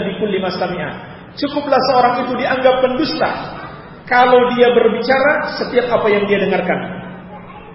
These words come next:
Kemudian kata Syekh Al-Sa'di, "Wa annahu yanbaghi lahum idza ja'ahum amrun minal umuril muhimmah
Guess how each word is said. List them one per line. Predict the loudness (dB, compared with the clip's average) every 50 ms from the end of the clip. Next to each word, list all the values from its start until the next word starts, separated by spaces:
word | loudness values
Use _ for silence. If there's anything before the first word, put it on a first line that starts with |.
| -20 -16 -10
Kemudian | -6 -2 2 4 4 4 4
kata | 4 2 0 0
Syekh | 2 4 4
Al-Sa'di, | 4 4 2 0 0 0 -2 -2 -4 -6 -6 -8 -12 -14 -14 -16 -16 -18 -18 -20 -20 -20 -20 -20 -20 -20 -20 -20 -12 -4 2
"Wa | 4 4 4
annahu | 4 4 2 2 0 -2 0 0 2 2 2 2 0 0 0 2
yanbaghi | 4 4 4 2 2 0 2 2 2 2 2 0 0 2
lahum | 4 4 4 2 0 -2 -4 -6 -8 -10 -10 -10 -10 -12 -12 -12 -14 -16 -18 -20 -20 -20 -20 -20 -18 -10 -6
idza | -4 -2 2 4 6 6 6 6 6
ja'ahum | 6 6 6 6 6 6 4 4 2 0 0 0
amrun | 0 0 0 0 0 -2 -2 -2
minal | -2 -2 0 0 0 0 0 -2 -2
umuril | 0 0 0 0 0 0 0
muhimmah | 0 0 2 0 0 0 0 0 0